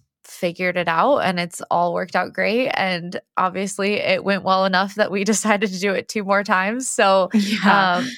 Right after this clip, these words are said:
Speaker 1: yeah, it, I wasn't scared and, um, it ended up turning out okay. <laughs> But
Speaker 2: That's really amazing.
Speaker 1: there's definitely a lot that we learned along the way.
Speaker 2: Well, I think that's huge that you also, like,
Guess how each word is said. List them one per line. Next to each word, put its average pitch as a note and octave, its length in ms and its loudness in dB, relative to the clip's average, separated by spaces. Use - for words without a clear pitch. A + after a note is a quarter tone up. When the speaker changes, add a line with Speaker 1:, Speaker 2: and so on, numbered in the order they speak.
Speaker 1:
yeah, F#3 340 2
it, - 260 0
I G3+ 160 4
wasn't G#3 340 6
scared F3 560 2
and, F3+ 420 0
um, F3+ 580 0
it G3 60 2
ended F3+ 340 0
up E3 240 2
turning E3+ 340 -4
out D#3+ 140 -2
okay. G#3 920 2
<laughs> - 220 -20
But G#3+ 80 0
Speaker 2:
That's - 200 -2
really B3+ 260 2
amazing. F3+ 440 -2
Speaker 1:
there's A3+ 200 2
definitely F3+ 440 0
a E3+ 80 2
lot D#3+ 260 0
that E3 100 -2
we D#3+ 120 -4
learned D#3 260 -4
along - 240 -6
the F#3 80 -8
way. A#2 300 -2
Speaker 2:
Well, A3+ 120 2
I - 20 0
think C4 140 0
that's A3+ 180 2
huge G3 360 2
that E3 100 -2
you E3+ 160 0
also, E3 300 -2
like, D3+ 380 -4